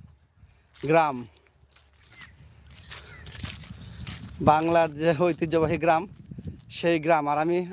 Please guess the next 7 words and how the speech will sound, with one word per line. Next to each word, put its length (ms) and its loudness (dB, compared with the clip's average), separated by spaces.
already 380 0
আস্তে 260 0
আস্তে, 260 -2
আহ, 960 -4
জমি 320 4
দিয়ে 200 2
হাঁটতেছি 580 -2